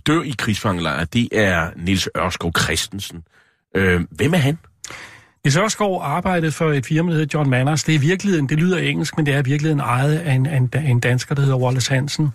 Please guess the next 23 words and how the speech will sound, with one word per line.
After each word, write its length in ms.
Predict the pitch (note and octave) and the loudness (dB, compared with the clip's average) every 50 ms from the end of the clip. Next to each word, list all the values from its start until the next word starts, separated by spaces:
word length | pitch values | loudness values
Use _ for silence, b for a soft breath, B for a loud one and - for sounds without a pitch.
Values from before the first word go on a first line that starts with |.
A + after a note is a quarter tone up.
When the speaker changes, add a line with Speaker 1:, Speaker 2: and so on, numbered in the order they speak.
| B B B B B B - | B B B B B B -2
Speaker 2:
Og 140 | C#3 B2 | 0 2
det 160 | - F3+ F3+ D#3+ | 2 2 2 2
var 140 | D3+ C3+ | 2 0
ligesom 320 | C#3 C3+ C3+ - D#3 C#3+ C#3 | 2 0 2 2 2 2 2
Ø 140 | C#3+ D3+ C#3+ | 2 0 0
K. 100 | - D3+ D3 C#3+ | 0 -2 0 0
Man 160 | C#3+ D3+ C#3+ | 0 2 2
handlede 420 | C3 B2+ C#3 C#3+ D3 E3 E3+ E3 D#3 | 2 2 2 2 2 2 2 2 2
med 120 | C#3+ C#3+ - | 0 0 0
alt 180 | D3+ D3+ E3+ | -2 -2 0
muligt, 420 | C3+ C#3+ C#3+ C#3+ D#3 E3 F3 - - | 0 2 2 2 2 2 0 -2 -2
øh, 360 | G3 D#3 C#3+ C#3 C3 B2 A#2+ | -2 0 0 2 2 0 0
træ, 420 | - - - - D#3+ D#3+ D#3+ E3 F3 - - | -2 -2 -2 0 0 0 -2 -4 -6 -8 -6
øh, 760 | D#3+ C#3+ C3 C3 C3 C3 C3 B2+ B2+ B2+ B2+ B2+ B2+ C3 C3+ | -2 0 0 2 2 2 0 0 0 0 0 0 0 0 2
alle 240 | C#3+ C#3+ C#3+ D#3 D#3+ | 2 2 2 2 2
former 340 | - - C#3 B2+ C#3 D#3 D3+ | 0 0 0 2 2 2 0
for 140 | C3 - D3 | 0 0 -2
afgrøder, 800 | C#3+ C3+ A#2+ B2+ C#3+ C3+ - - D3 C#3+ C#3 C#3 C#3+ C#3+ C3+ C3 | -2 0 0 0 0 -2 -2 -2 0 0 2 2 0 0 0 0
sojabønner, 1040 | - - C#3+ B2+ B2 C#3 D3 D3 - D3 C#3 C3+ C3 C3 C3 B2+ A#2+ A#2+ A#2+ B2 B2 | 0 0 0 0 2 2 0 0 -2 -2 0 0 0 0 0 0 0 2 0 0 0
skind 480 | - - - - - - E3+ F3 F3 - - | -2 -2 -4 -4 -2 0 0 0 0 -2 -4
og 120 | - C#3 B2 | -2 -2 -2
så 120 | - D3+ | 0 0
videre. 340 | C#3 C#3 C#3 C#3+ D#3 D#3 | 2 2 2 2 0 0